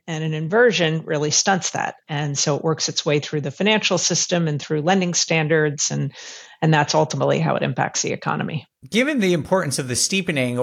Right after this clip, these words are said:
Speaker 2: what is happening with the yield curve of late? You mentioned that it inverted, I think, over a year ago, but has there been any recent movement of note?
Speaker 1: Well, yeah. So, uh, the ten-year is a perfect example, went from,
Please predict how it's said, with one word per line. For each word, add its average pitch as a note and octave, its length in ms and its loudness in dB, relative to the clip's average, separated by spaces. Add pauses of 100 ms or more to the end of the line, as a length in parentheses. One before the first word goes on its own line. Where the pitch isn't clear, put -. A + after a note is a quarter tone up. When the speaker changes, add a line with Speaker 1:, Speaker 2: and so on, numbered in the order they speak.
Speaker 2:
what F#3+ 220 4
is C4 120 0
happening D3+ 600 0
with B2 160 -2
the C3+ 100 -2
yield A#2+ 340 0
curve A#2 260 0
of G#2+ 140 -2
late? A2 300 2
You A#2 120 0
mentioned B2+ 380 2
that A2+ 140 4
it A2 120 2
inverted, A2+ 720 2
I G2+ 60 -4
think, A#2 380 -8
over A#2 420 0
a A#2 80 4
year A#2+ 460 2
ago, G#2 340 4
but G#2+ 160 4
has A#2 160 -2
there C3+ 140 2
been C#3+ 180 2
any D#3+ 320 0
recent B2+ 640 -2
movement A#2+ 400 0
of A2 140 -4
note? A2+ 400 0 (200)
Speaker 1:
Well, A3 260 4
yeah. F#3+ 300 6
So, F3 340 4
uh, F3+ 260 4
the E3+ 160 2
ten-year G3 480 4
is D3+ 160 2
a D3 100 6
perfect D#3+ 380 -2
example, D3 840 0
went D#3+ 420 0
from, D3+ 600 0